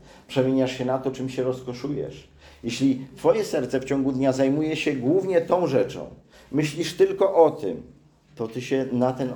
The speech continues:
obraz przemieniasz. Dlatego tak ważne jest to, co zajmuje Twoje i moje serce. Jeśli ja się oddaję złym rzeczom, niebożym, nazwijmy to, same w sobie może nie są złe,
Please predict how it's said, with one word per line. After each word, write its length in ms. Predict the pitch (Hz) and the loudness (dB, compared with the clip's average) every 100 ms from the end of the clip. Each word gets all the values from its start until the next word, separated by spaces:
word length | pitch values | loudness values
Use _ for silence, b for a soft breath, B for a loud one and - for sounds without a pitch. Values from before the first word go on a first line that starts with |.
| - | -4
obraz 360 | 117 110 110 | -4 -2 -4
przemieniasz. 840 | - 302 320 349 311 143 127 - - B B B | -6 -6 -6 -6 -6 -8 -10 -16 -20 B B B
Dlatego 360 | 123 127 147 139 | 0 2 2 2
tak 220 | 139 120 | 0 0
ważne 460 | 120 165 175 143 131 | 2 2 2 -2 -2
jest 220 | 123 - | -4 -4
to, 180 | 123 127 | 0 0
co 160 | 135 | -2
zajmuje 420 | 127 135 123 113 117 | -2 -2 0 -2 -4
Twoje 360 | - 120 110 | 0 0 0
i 120 | 110 | -6
moje 280 | 110 98 90 | -6 -6 -6
serce. 460 | 92 143 - - - - _ _ _ _ B B | -8 -8 -8 -14 -20 -20 _ _ _ _ B B
Jeśli 240 | - 120 135 | -4 2 4
ja 140 | 147 | 4
się 200 | 147 143 | 2 -2
oddaję 540 | 135 127 135 131 131 - - - - | 0 2 4 4 2 0 -8 -16 -12
złym 380 | 165 143 110 92 | -6 -4 -4 -4
rzeczom, 460 | 98 - 98 92 92 b b b - | -8 -6 -6 -6 -10 b b b -6
niebożym, 760 | 170 226 175 170 127 98 107 - | 2 4 8 6 6 2 -6 -4
nazwijmy 440 | 123 120 113 104 | -4 -4 -8 -10
to, 140 | 98 107 | -8 -8
same 240 | 127 123 | -6 -6
w 60 | 120 | -6
sobie 240 | 131 123 | -4 -2
może 260 | 123 120 120 | -2 -2 -2
nie 100 | 120 | -2
są 180 | 127 127 | -2 -2
złe, 320 | 156 135 | 2 2